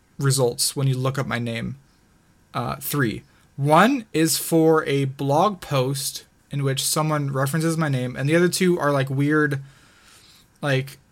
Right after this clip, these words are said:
S, or S Q L, or what, I don't know what the term is, but, like, s-, some sort of, like, database thing, like, probably, like, a forum, but for some reason you can see, like,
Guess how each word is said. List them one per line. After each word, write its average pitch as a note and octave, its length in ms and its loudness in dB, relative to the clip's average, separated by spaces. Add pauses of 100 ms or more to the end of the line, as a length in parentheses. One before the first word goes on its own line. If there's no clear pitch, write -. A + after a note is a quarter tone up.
(140)
S, C#3+ 460 -2
or C3 440 -2 (1600)
S D#3 180 0
Q E3+ 280 2
L, E3 80 -2
or D#3+ 100 0
what, E3+ 160 2
I D#3+ 160 4
don't D#3+ 180 2
know C#3+ 60 -2
what C3 140 -2
the B2 160 -6 (220)
term C3+ 200 -2
is, A#2+ 100 -4
but, D#3 120 -6
like, C#3+ 160 2
s-, - 160 0
some F#3+ 200 2
sort F#3+ 160 4
of, E3 80 4
like, C#3+ 160 2
database C#3+ 680 2 (120)
thing, C#3+ 280 0
like, C#3 160 -2
probably, F3 240 4
like, D3+ 120 4
a D3 60 -2
forum, E3 560 2 (300)
but D3+ 100 -4
for D3 80 -2
some D#3+ 180 4
reason D#3+ 240 2
you D3+ 60 -2
can C#3+ 80 0
see, C#3 160 0
like, C#3+ 260 0